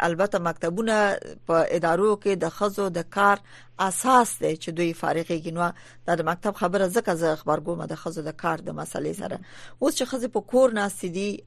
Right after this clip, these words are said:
او دغه محدودیتونه ورځ تر بلې په ښځو باندې ډېرېږي، چې تاسو خبره سئ، چاته، اه، د څادر په رنګ هم ښځې زندان ته کش کېږي. څه فکر کوئ چې دغه ښځې څونه ځواکمنولی شي؟ دغه ډوډۍ چې موقتي دوی ته ورکول کیږي،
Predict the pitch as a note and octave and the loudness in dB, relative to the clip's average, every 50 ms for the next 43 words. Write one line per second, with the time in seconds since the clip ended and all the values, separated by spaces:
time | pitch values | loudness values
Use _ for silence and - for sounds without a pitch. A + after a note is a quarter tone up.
0 | - - F3+ F#3 F3+ F#3+ G3 F#3+ F#3+ F3+ E3+ E3+ F3 E3+ D#3+ E3+ D#3+ F3 F3 F3 | 0 0 0 2 2 2 2 4 4 2 2 2 0 -2 -2 -2 -2 -2 -2 -2
1 | - F3+ F3+ F3+ F3 F3+ F#3 - - E3+ D#3+ E3 F3+ F3 E3+ - - - - - | -4 -2 -2 0 0 0 -2 -2 -4 -6 -2 0 0 0 0 -2 -4 -10 -20 -20
2 | - - - F#3+ - C#4+ A3 G3+ F#3+ F#3+ F#3 F3+ F3+ F3+ F3 D#3+ E3 E3+ E3+ G#3+ | -4 -4 -2 -2 0 0 0 2 2 4 4 4 2 0 0 0 -2 -2 0 -2
3 | A3+ G3+ G#3 G3 - F#3 - F3+ E3+ E3+ - F3 - F3 D#3+ F3 F#3 F3+ F3+ - | -2 -2 -4 -6 -6 -4 -2 -2 -2 -2 -6 -6 -4 0 2 2 2 2 0 -4
4 | - F3 - F3 E3+ E3+ - E3 - - - - - - - - - E3 E3 D#3 | -6 -8 -6 -6 -6 -4 -4 -4 -6 -6 -12 -20 -20 -20 -12 -6 -4 -2 -2 0
5 | D#3 D#3 E3 D#3+ D#3+ - F3 E3 D#3+ F3 F3+ F3 - - E3 E3+ F3 E3+ F3 F3+ | 0 0 0 0 0 0 0 2 2 2 0 0 0 -2 0 2 2 2 2 2
6 | F#3+ G3+ F#3+ - - - - F3 E3 E3 D#3+ D#3 E3 D#3 D#3+ D#3 D#3+ D#3 E3 - | 2 2 2 -2 -8 -8 -6 -6 -4 -4 -4 -4 -4 -4 -2 -2 -2 -2 -2 -2
7 | D#3 - - - - - - E3 E3 - - - D#3 D3 C#3+ - - - - - | -2 -4 -4 -6 -10 -8 -6 -6 -6 -6 -6 -6 -6 -6 -6 -8 -10 -14 -20 -20
8 | - - - - - - - F4+ - E4+ - C#4 B3+ B3 - A3+ G#3 G#3 G3+ G3 | -20 -20 -20 -20 -10 -6 -6 -4 -4 0 0 0 0 2 0 2 4 6 6 4
9 | F#3+ - - G3 F#3 F3 G3+ A3 A3 G#3+ G#3 G3 - - - - - - - - | 2 0 -2 -2 0 2 2 2 2 2 0 0 -2 -6 -14 -20 -18 -12 -2 -2
10 | - C4 C4+ B3 - - - D4 F#4 G4 C4+ A3 G#3+ G#3 G3 F#3+ - F3 F3 F#3 | 0 0 0 -2 -4 -2 -2 -2 0 0 0 4 4 4 4 4 0 -2 -2 2
11 | F#3+ G#3+ A#3+ A3+ F#3+ F3 - - - - - - - - - - - - - F3 | 4 4 4 4 2 -2 -6 -8 -10 -12 -16 -18 -20 -20 -20 -20 -12 -2 2 4
12 | G3 F#3+ F#3 F3 F#3 F#3 G3 G3+ B3 C4 A#3 - A#3 G#3 G3+ F#3+ - - G3 F#3 | 6 6 4 4 4 4 6 8 6 6 4 0 0 2 2 2 2 0 -2 -2
13 | A#3+ A3 G3 A3 A3 G#3+ G3+ F#3 F3 F3 F3 - E3+ E3+ E3+ E3 - - G#3 G3 | -2 -2 0 0 2 2 4 4 4 2 2 0 0 0 0 -2 -4 -6 -6 -6
14 | F3 E3 F3 F3+ E3+ | -6 -4 -2 0 0